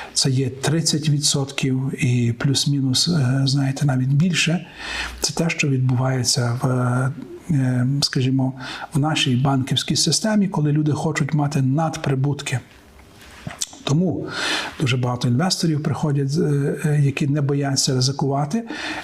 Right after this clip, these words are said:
е, з бажанням просто дуже сильно заробити, а люди дуже швиденько зубожіють, тому що до них немає відповідно соціальної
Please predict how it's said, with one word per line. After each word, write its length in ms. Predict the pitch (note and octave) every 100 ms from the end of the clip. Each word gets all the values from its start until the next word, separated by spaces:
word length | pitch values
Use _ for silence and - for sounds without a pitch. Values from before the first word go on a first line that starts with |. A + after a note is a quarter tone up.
| -
е, 60 | E3+ F3
з 120 | C#3+
бажанням 600 | F3 F#3+ C#3+ D3 D3+ D3+
просто 320 | D3 C3+ C#3+
дуже 300 | C#3 C#3+ C#3+
сильно 420 | C3+ C#3+ C3 C3
заробити, 680 | B2+ C#3 C#3 E3+ F3+ D#3 D3+ - - -
а 120 | - D3+
люди 260 | D#3 D3
дуже 240 | D3 C#3+ C#3
швиденько 640 | - C#3 C3 C3 C3 B2
зубожіють, 760 | A#2 B2+ C#3 B2 B2+ B2 B2
тому 220 | C3 B2+ B2+
що 180 | -
до 300 | C3 C3+ B2
них 360 | C#3 E3 F#3+ - - - - -
немає 560 | D#3+ E3 D#3 D3+ D3+ C#3
відповідно 760 | C#3 - B2+ C3 C3 C3+ C3
соціальної 640 | - C3+ C#3+ C3 B2+ B2+